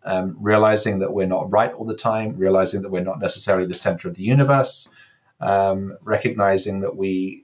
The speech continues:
can live with others and learn from them. And, you know, as we rub up against people, they knock our rough edges off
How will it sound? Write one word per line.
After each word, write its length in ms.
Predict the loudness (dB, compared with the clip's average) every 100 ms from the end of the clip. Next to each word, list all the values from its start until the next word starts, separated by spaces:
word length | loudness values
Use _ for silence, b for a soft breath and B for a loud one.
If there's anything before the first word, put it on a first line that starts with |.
| _
can 300 | -4 -2 0
live 140 | 0 0
with 140 | 0
others 500 | 0 0 0 -2 -2
and 380 | -4 -6 -6 -6
learn 280 | 0 2 0
from 220 | -2 -4
them. 340 | -4 -4 -6 -6
And, 380 | -6 -4 -6 -8 _ _ _ _ _ _ _
you 160 | 0 2
know, 160 | 2 2
as 120 | 0
we 440 | 0 0 -2 -6 _ -8
rub 260 | 0 0
up 140 | 0 0
against 320 | 0 0 0
people, 320 | -2 2 2
they 340 | 4 2 2 -4
knock 300 | -2 -2 0
our 120 | 0
rough 200 | 2 0 -2
edges 240 | -4 0
off 360 | 0 0 -4